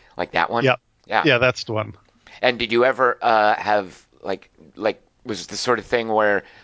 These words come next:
Speaker 1: like, days after you were scared by it? Like, what, what, actually, what is, what freaks you out about The Omen? 'Cause it's just a creepy kid, right?
Speaker 2: Yeah, and that's what makes it creepy. Um,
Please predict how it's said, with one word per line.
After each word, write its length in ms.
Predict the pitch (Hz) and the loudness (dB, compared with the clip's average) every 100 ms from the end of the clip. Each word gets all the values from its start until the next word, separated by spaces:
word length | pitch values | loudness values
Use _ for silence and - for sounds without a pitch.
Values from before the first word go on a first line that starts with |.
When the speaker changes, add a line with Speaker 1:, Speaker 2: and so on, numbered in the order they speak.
| - | -8
Speaker 1:
like, 160 | 92 | -6
days 240 | - 104 98 | -2 -2 0
after 300 | 98 107 113 | 0 -2 -6
you 100 | 113 | -6
were 80 | 123 | -6
scared 400 | - 120 120 113 | -6 -4 -4 -4
by 180 | 135 135 | -4 -4
it? 240 | 135 - | -6 -8
Like, 160 | 98 98 | -10 -2
what, 260 | 110 110 | -2 -2
what, 240 | 107 123 - _ - - | -4 -4 -4 _ -20 -16
actually, 200 | 160 277 | -8 -6
what 220 | 208 175 175 | -2 -2 -2
is, 240 | 170 160 - | -4 -6 -8
what 160 | 165 | -8
freaks 320 | - 170 - - | -6 -12 -10 -4
you 80 | |
out 100 | 143 139 | -4 -4
about 180 | 135 | -6
The 140 | - 92 | -6 -10
Omen? 360 | 117 113 67 _ _ _ | -10 -12 -14 _ _ _
'Cause 120 | 131 147 | -10 -8
it's 80 | |
just 140 | - - | -6 -8
a 60 | |
creepy 340 | - 151 151 120 | -6 -8 -8 -8
kid, 300 | - 156 80 | -2 0 0
right? 340 | 87 127 - _ _ _ _ - | -2 -4 -8 _ _ _ _ -4
Speaker 2:
Yeah, 240 | 202 196 - - | -2 -2 -4 -4
and 340 | 165 139 139 | -2 -2 -2
that's 240 | 151 165 - | -2 -2 -2
what 140 | 170 | -2
makes 260 | 170 180 - | -2 -2 -6
it 120 | - - | -8 -4
creepy. 500 | 147 190 - 127 120 | 0 0 -2 -4 0
Um, 360 | 165 143 143 | 2 2 -4